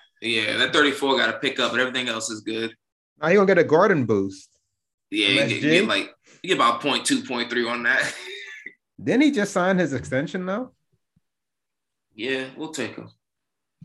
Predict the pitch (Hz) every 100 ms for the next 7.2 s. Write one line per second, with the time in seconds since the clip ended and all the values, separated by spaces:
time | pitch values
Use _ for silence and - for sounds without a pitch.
0 | - 175 226 165 151 226 156 113 101 104
1 | - 214 226 131 117 107 113 180 - _
2 | _ _ _ _ _ _ _ _ _ _
3 | _ _ _ _ _ _ _ _ _ _
4 | 104 120 123 120 127 123 101 110 185 117
5 | 104 120 _ _ _ _ _ - _ _
6 | _ _ 170 156 135 147 147 143 131 131
7 | 120 131